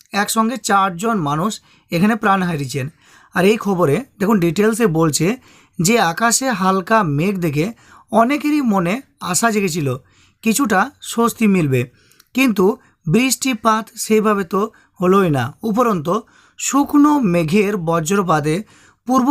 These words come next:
বর্ধমান জেলার মঙ্গলকোটে প্রাণ কাটল চারজনের, শোকের ছায়া সেই এলাকায়। কোথায় ঘটেছে না, পূর্ব বর্ধমান জেলার মঙ্গলকোটে এই যে ঘটনা, সেটা ঘটেছে।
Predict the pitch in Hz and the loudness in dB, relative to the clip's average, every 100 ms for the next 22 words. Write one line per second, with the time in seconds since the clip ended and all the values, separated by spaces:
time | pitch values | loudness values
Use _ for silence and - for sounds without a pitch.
0 | 262 226 214 226 240 233 175 156 156 247 | 2 2 0 -2 -2 -2 -2 -2 0 -2
1 | - - 170 180 190 196 226 190 147 165 | -8 -6 0 2 2 2 0 -2 -2 -2
2 | 233 _ _ _ 226 220 240 233 208 190 | -4 _ _ _ 0 2 2 0 -2 -2
3 | 165 180 196 - 202 190 190 165 175 151 | -2 -4 -6 -4 2 4 4 2 -2 -2
4 | 127 - _ _ - - 233 226 254 247 | -2 -6 _ _ -6 -2 -2 0 0 0
5 | - 190 156 170 220 - - 220 190 160 | -4 -2 0 0 -2 -8 0 2 2 0
6 | 139 123 - _ _ _ 185 220 226 220 | -2 -6 -8 _ _ _ -4 -2 0 0
7 | 247 240 294 262 - 208 208 208 208 202 | -2 -2 -4 -4 0 2 2 2 0 0
8 | 214 190 202 262 220 160 170 175 208 185 | -2 0 0 0 -2 -2 -2 0 0 -2
9 | 156 233 - - _ 202 202 226 185 160 | -2 -4 -6 -20 _ 0 2 2 0 0
10 | 160 277 - 202 185 180 160 123 | -2 -4 -6 -4 -2 -2 -2 -4